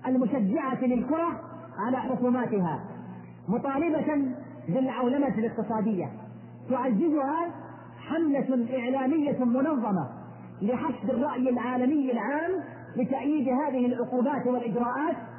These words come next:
التي تؤدي النتيجة المطلوبة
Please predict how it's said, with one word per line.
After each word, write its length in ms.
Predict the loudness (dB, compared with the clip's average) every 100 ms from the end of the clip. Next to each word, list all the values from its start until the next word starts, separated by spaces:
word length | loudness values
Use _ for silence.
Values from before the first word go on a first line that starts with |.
| -8 0
التي 320 | 2 2 2
تؤدي 680 | 2 2 2 4 4 4 2 -2 -10 -14 -14 -16 -18 -18 -18 -18 -18 -20 -8 0
النتيجة 600 | 4 4 4 2 2 2
المطلوبة 500 | 2 2 2 4